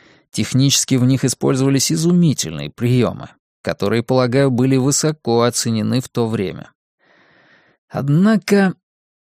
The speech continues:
чего-то в них недоставало.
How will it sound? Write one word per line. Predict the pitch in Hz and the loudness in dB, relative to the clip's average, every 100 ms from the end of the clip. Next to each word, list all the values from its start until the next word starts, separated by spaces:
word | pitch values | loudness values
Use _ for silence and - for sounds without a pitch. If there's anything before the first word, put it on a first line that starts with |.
| _ | _
чего-то | - - - 208 180 165 180 180 165 | -4 0 0 0 0 0 0 2 0
в | 151 139 | 2 2
них | 135 135 127 - - - - | 4 2 0 -6 -12 -18 -14
недоставало. | - - 127 135 160 180 165 - - 139 95 71 - | -8 -2 0 2 4 4 2 0 -2 -4 -4 -8 -14